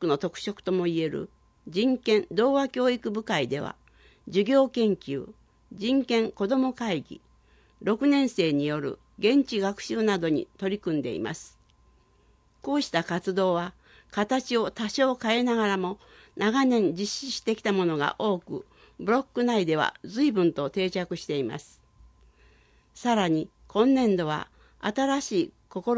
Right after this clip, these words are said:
みとなる三校合同人権集会を十二月に実施しようということになりました。これまで以上に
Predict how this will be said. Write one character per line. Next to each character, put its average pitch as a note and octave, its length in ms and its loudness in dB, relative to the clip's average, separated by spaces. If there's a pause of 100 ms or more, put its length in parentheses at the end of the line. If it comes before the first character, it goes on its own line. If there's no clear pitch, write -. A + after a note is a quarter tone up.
み A3+ 120 0
と G#3+ 140 2
な F#3+ 160 2
る - 140 -8 (320)
三 B3+ 340 0
校 D#3+ 300 0
合 B3 300 4
同 B3+ 180 4
人 A#3+ 280 0
権 C4 200 0
集 A#3+ 240 -4
会 D3+ 260 -4
を - 200 -6 (480)
十 B3 220 2
二 B3+ 120 4
月 B3 300 -2
に E3+ 240 6
実 F3+ 140 -2
施 G#3 180 -8
し - 160 -6
よ C4 120 4
う A3+ 40 -2
と G3 100 0
い F3 80 4
う F3 80 0
こ E3+ 140 -6
と G#3 80 -2
に G3+ 160 4
な D3 100 0
り D3+ 100 -4
ま - 160 -4
し - 160 -12
た。 - 140 -12 (1040)
こ A#3 140 -2
れ C#4 100 4
ま C4+ 140 4
で A#3+ 140 2
以 A3+ 60 -2
上 B3 240 0
に C#3+ 220 0